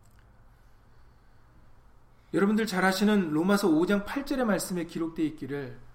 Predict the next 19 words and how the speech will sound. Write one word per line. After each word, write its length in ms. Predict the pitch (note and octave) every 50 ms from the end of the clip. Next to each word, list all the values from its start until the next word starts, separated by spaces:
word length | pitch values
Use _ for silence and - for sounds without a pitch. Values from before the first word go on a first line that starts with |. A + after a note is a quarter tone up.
| - - - - - -
로마서 320 | D3+ D#3 F3+ F#3 F3+ G3
오 120 | E3+ D#3
장 200 | D#3 E3 E3 D#3+ E3
팔 220 | - - A#3+ A#3
절에 440 | A#3 G#3 D#3+ C3+ C3 C#3 D3 B2 B2 - - - - - - - - - - - - - - - - - - - - - - - - - - - -
하나님께서는 1080 | - - A#3+ B3+ B3+ B3+ B3+ A#3+ A#3+ G#3+ - G#3+ G3+ G3+ G#3 G#3+ G3 D#3+ C3+ A#2 - - - - - -
우리의, 800 | E3 E3 F3+ G3+ G#3 G#3 G3+ G3 G3+ F#3+ F#3+ G3 F#3+ F#3 F#3 E3
우리를 340 | D#3 D#3 E3 F#3 F3+ F#3+ F#3
얼마나 380 | D#3+ D#3 E3 F3+ G3+ G#3 G3+ G#3
사랑하시는지 1000 | G#3 - - - C4+ B3+ B3 A3+ A3 - G3 F3 D#3+ D3 C3 C#3+ D3 D#3+ D#3+ D#3
그 260 | - - - D3 D3+
사랑을 560 | C#3+ - - - G3 E3+ D#3 D#3 E3+ F3+ F#3+ - - - - - - -
확증을 580 | - - - - - - - D#4+ D#4 C#4+ B3
하신 280 | A#3 A3+ - A#3 A3 G3+
일이 160 | F#3 E3+ E3
있는데, 580 | C#3 B2+ B2 B2 A#2 B2 B2+ C#3 E3 G#3 G#3 - - - - - - - - - - - - - - - - - - -
그 520 | - - G3 G3 G3+ G#3 G#3 G#3 - - -
하나님의 580 | - - B3+ C4 A#3+ G#3+ G3+ G3 F#3 F3+ F3+
사랑이 680 | F3 - - - G#3+ G#3 F#3 F#3 F3 D#3+ C#3+ B2+ B2+